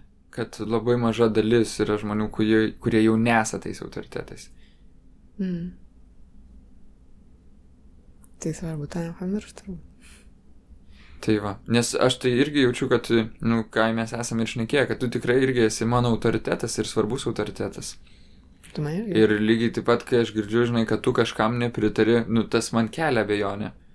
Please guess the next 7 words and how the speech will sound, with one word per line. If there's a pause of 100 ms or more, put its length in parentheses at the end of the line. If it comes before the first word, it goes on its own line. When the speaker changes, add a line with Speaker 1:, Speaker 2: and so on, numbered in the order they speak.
(1000)
Speaker 2:
Abejonė
manim
kaip
autoritetu? (760)
Speaker 1:
Ne,
labiau
abejonė,